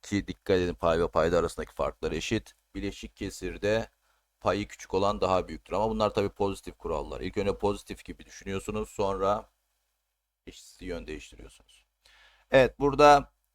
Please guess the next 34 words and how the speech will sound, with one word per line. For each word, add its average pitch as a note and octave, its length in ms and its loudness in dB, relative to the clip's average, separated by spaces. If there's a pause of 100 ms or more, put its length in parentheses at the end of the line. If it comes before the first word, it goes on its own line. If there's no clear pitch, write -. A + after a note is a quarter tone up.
x, B2 260 -6
y, C3 180 4
z'nin B2+ 280 2
doğru A#2+ 220 6
sıralanışını A#2 540 2
sormuş. G#2 540 0 (160)
Payda A2 300 6
eşit - 260 -6
diyorum. F#2+ 340 -2
Kolay F#2+ 400 0
çünkü. G2 460 -8
Sıfırla G2+ 540 -4
genişlettim. E2+ 580 -8
Yani E2+ 220 -2
altı E2 320 -4
yüzde E2 200 -12
eşit - 260 -14
diyorum. D#2 340 -6 (880)
Bir A2 100 -6
tek - 300 0
bir - 60 -20
sıfırla G2+ 320 -4
genişlettim. E2+ 500 -6
Birincisine F#2+ 360 -6
iki - 160 -10
sıfır G#2+ 420 -2 (240)
koydum. G#2 400 0
Diğerine F#2 380 -2
tek F2 200 -6
sıfır - 300 -16
koydum. - 300 -10
Şimdi A#2+ 220 -6
paydaları A#2+ 600 6
eşit. A#2 500 -4